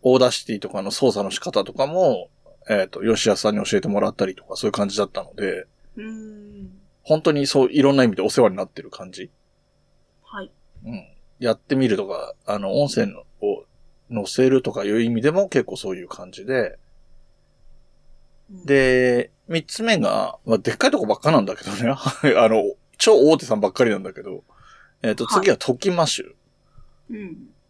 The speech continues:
Speaker 1: トキマッシュはトキマッシュのイベントで、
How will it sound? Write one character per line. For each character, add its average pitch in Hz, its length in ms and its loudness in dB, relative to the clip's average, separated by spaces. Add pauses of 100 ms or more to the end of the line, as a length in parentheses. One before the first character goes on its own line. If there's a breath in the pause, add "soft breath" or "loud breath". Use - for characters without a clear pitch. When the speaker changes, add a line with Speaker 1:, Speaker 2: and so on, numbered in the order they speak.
(140)
Speaker 1:
ト 160 160 -2
キ - 160 -6
マ 226 180 0
ッ 247 40 2
シ - 200 -4
ュ - 20 4
は - 100 2
ト 123 140 0
キ - 160 -8
マ 247 100 0
ッ 262 40 0
シ - 120 -2
ュ - 20 0
の 87 100 0
イ 98 60 -4
ベ 107 140 2
ン 104 120 -4
ト 123 160 -2
で、 160 440 2